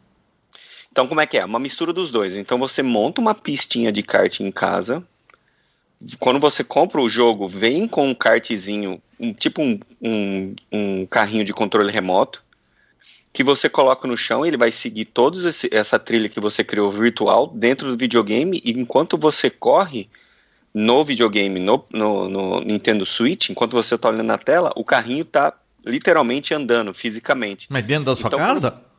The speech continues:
Speaker 1: dentro da sua casa. Então,
Speaker 2: Ué, mas
Speaker 1: você vê o
Speaker 2: e
Speaker 1: carrinho
Speaker 2: espaço?
Speaker 1: andando... Hum?
Speaker 2: Ele não bate nas coisas?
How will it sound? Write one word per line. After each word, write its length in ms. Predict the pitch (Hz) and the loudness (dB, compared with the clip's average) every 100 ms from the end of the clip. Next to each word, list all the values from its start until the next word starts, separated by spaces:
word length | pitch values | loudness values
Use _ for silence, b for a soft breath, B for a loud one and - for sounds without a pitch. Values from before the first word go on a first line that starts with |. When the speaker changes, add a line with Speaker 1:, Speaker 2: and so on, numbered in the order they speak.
| _ _ | _ _
Speaker 1:
dentro 240 | 113 127 | -2 -2
da 60 | 139 | -2
sua 180 | - 147 | -2 0
casa. 320 | 120 95 92 | 2 -2 -2
Então, 140 | 101 330 | -2 0
Speaker 2:
Ué, 80 | |
mas 220 | 165 139 120 | 2 2 2
Speaker 1:
você 80 | |
vê 100 | 123 | 2
o 60 | 202 | 0
Speaker 2:
e 60 | 220 | 2
Speaker 1:
carrinho 200 | - 123 | 0 2
Speaker 2:
espaço? 320 | 151 180 120 | 2 2 4
Speaker 1:
andando... 360 | 117 123 113 - _ _ _ _ _ _ _ - | 2 2 -4 -6 _ _ _ _ _ _ _ -6
Hum? 200 | 117 190 _ - | -6 -6 _ 0
Speaker 2:
Ele 120 | 190 | 2
não 100 | 185 | 2
bate 320 | 139 156 - | 2 0 2
nas 200 | 127 104 | 0 0
coisas? 440 | - 208 254 220 | 0 0 2 2